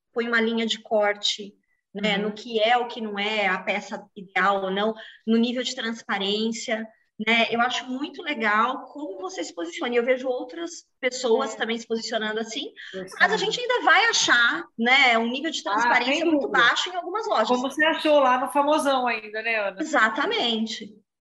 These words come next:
Speaker 1: Exatamente, né? Ou, por exemplo, tem um brechó que eu acompanho desde que eu li a Capricho com treze anos de idade, gente. Ou seja, é lá no tempo dos dinossauros, tá?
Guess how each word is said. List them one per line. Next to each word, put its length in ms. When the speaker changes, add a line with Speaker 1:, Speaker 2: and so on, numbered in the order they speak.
Speaker 1:
Exatamente, 1040
né? 320
Ou, 200
por 120
exemplo, 520
tem 120
um 60
brechó 380
que 120
eu 80
acompanho 580
desde 500
que 100
eu 60
li 160
a 60
Capricho 500
com 100
treze 280
anos 180
de 80
idade, 300
gente. 200
Ou 80
seja, 320
é 140
lá 420
no 120
tempo 240
dos 160
dinossauros, 840
tá? 320